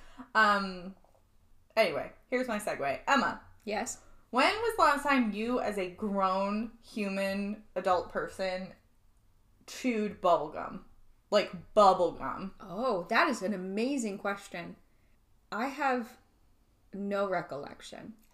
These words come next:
Speaker 1: Right? But you know at some point you got down with some bubble yum.
Speaker 2: Oh, heck yes.
Speaker 1: With
Speaker 2: I
Speaker 1: that,
Speaker 2: used to get
Speaker 1: with that,
Speaker 2: the
Speaker 1: like, goose on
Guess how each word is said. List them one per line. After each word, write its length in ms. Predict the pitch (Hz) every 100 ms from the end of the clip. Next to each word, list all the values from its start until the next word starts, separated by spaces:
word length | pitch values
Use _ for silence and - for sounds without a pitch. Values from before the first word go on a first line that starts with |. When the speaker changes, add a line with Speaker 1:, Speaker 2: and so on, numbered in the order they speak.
| -
Speaker 1:
Right? 440 | 190 202 - -
But 180 | 220 226
you 140 | 269
know 240 | 262 285 285
at 100 | -
some 300 | 311 277 302
point 300 | 269 214 190
you 120 | 254
got 280 | 240 196 196
down 340 | 208 214 240
with 80 | 214
some 240 | 220 202
bubble 280 | 202 190 190
yum. 360 | 170 165 139 139
Speaker 2:
Oh, 340 | 262 453 - - -
heck 360 | 226 339 508
yes. 200 | - 160
Speaker 1:
With 100 | 226
Speaker 2:
I 20 | 262
Speaker 1:
that, 100 | 285
Speaker 2:
used 140 | 427
to 80 | 392
get 140 | 349
Speaker 1:
with 60 | 311
that, 180 | 339 320
Speaker 2:
the 60 |
Speaker 1:
like, 220 | 262 226 -
goose 380 | 226 320 480
on 100 | 453